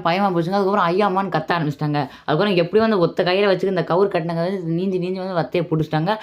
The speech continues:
ஆனா அவங்க மூஞ்ச பார்க்கும்போது அவ்வளோ ஒரு பயமா இருந்துச்சுங்க. அது பயமா இருந்தாலும் அது பார்க்க கொஞ்சம் காமெடியா தாங்க இருந்துச்சு. அதுக்கப்புறம் அவங்கள தூக்கி வந்து அந்த கத்த-, கவுரை அவுத்து விட்டாங்க. இங்க பாருங்க எவ்வளோ ஒரு, அவங்க மூஞ்ச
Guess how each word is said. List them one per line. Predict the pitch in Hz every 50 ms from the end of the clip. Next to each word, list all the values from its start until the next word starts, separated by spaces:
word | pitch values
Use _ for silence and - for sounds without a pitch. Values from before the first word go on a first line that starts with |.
| - - -
ஆனா | - 180 208
அவங்க | 214 202 180 180
மூஞ்ச | 196 226 233 233 208 185
பார்க்கும்போது | 180 175 175 185 208 185 156
அவ்வளோ | 160 196 202 190
ஒரு | 170 160 -
பயமா | 156 156 175 190 185 170
இருந்துச்சுங்க. | 156 139 139 151 151 151 151 143 131 - - - - 143 156
அது | 160 147 - 160
பயமா | 165 202 220 226 214
இருந்தாலும் | 202 208 226 233 208
அது | 180 - 175
பார்க்க | 170 170 185 202 185 180
கொஞ்சம் | 170 165 139 - 156
காமெடியா | 151 165 175 185 196 185 185
தாங்க | 185 185 175 151
இருந்துச்சு. | 147 151 151 139 135 151 147 139 139 - - - -
அதுக்கப்புறம் | - 160 156 196 214 208
அவங்கள | 196 190 175 160 -
தூக்கி | 190 202 202 202 208 202
வந்து | 196 196 185 175
அந்த | 170 160 - 151
கத்த-, | 147 - - - - 156
கவுரை | 160 175 196 185 151 151
அவுத்து | 165 175 170 185 180
விட்டாங்க. | - - 151 151 165 208 220 220 - - -
இங்க | - 160 165
பாருங்க | 196 214 208 190 185
எவ்வளோ | 214 220 214 202
ஒரு, | 185 170
அவங்க | 165 160 156 156 160
மூஞ்ச | 180 190 196